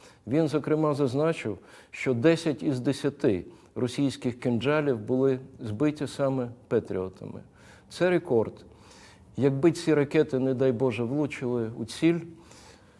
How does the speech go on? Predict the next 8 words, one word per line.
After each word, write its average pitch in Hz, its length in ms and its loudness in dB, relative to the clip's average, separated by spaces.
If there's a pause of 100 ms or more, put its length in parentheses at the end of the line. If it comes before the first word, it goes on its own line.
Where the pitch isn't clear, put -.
(320)
наслідки 147 680 0 (140)
були 131 260 4
б 131 100 -6 (220)
катастрофічними, 110 1080 -4 (220)
зазначив 117 540 -2 (220)
Залужний. 104 560 -4 (920)
В - 60 -20
продовження 160 840 2